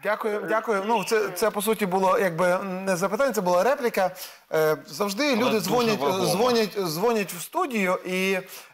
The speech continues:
Speaker 1: е, вони, по суті, подумки роздумують над тим, чи вартує, е, некритично налаштований народ,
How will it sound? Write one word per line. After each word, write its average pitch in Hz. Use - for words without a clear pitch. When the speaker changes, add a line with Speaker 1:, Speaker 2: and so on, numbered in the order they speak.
Speaker 1:
е, 170
вони, 233
по -
суті, 220
подумки 220
роздумують 196
над 165
тим, 208
чи 190
вартує, 196
е, 147
некритично 196
налаштований 175
народ, 349